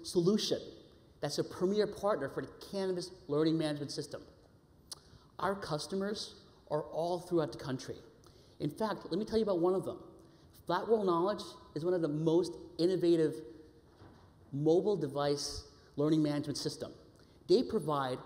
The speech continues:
a college education at sixty-five percent lower than any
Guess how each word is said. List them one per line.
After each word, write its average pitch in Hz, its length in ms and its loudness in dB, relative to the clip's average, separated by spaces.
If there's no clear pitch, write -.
a 143 60 -2
college 185 460 -2
education 165 680 -4
at - 80 -12
sixty-five 190 640 -6
percent 170 340 -6
lower 143 380 2
than 147 240 0
any 202 200 2